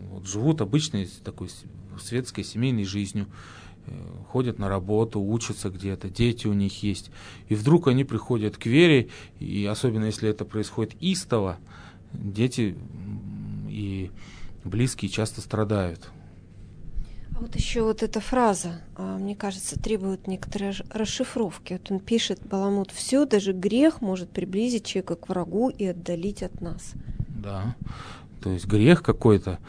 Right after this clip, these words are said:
Speaker 1: э, может человека приблизить даже к Богу, если человек, э, ну, вот, осознаёт, что это грех, и начинает с ним бороться. Но есть ещё грехи духовные и есть грехи плотские. Э, и, э, как пишет,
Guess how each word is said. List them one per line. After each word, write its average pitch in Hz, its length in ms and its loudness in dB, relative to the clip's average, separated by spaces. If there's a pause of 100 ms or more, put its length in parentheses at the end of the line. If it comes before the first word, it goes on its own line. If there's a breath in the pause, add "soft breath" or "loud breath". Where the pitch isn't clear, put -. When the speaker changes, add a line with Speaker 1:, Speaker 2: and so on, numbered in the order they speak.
(340 loud breath)
Speaker 1:
э, - 60 -4
может 104 920 4
человека 95 640 4
приблизить 98 480 0
даже 104 220 2
к 120 40 -4
Богу, 101 280 4
если - 220 -2
человек, 101 520 4 (480 loud breath)
э, - 80 -6
ну, 104 600 -2
вот, 92 220 -6
осознаёт, 110 600 4
что - 160 -4
это 92 160 -4
грех, 139 360 6
и 113 40 4
начинает 113 580 4 (340)
с - 100 -10
ним 117 140 6
бороться. 117 420 6
Но 101 80 8
есть 147 200 8
ещё 123 340 6 (320 loud breath)
грехи 120 320 4
духовные 113 640 10
и 85 160 -4
есть 110 280 4
грехи - 240 2
плотские. 95 640 -2 (800 loud breath)
Э, 104 320 -6
и, 95 580 0
э, 98 440 -6
как 95 160 -8
пишет, 98 380 -2